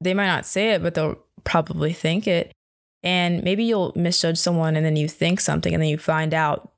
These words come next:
this person's not actually like that. And you're like, "Hmm, maybe I shouldn't have judged them that way." And then you end up feeling bad because you came to the wrong conclusion, right?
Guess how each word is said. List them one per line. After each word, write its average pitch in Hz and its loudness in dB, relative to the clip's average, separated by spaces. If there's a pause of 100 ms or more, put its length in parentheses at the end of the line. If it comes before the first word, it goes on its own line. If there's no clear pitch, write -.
(140)
this 170 0
person's 175 0
not 156 2
actually - 0
like 165 0
that. 160 0
And 165 0
you're 165 2
like, 151 -2
"Hmm, 170 0 (680)
maybe 214 0
I 208 2
shouldn't 170 -2
have 160 2
judged 190 0
them 190 2
that 156 0
way." 151 0
And 160 0
then 160 0
you 156 0
end 160 2
up - -2
feeling 151 -2
bad 151 -2
because 147 -2 (580)
you 170 0
came 156 0
to 156 0
the 156 0
wrong 143 0
conclusion, 202 -2
right? 175 0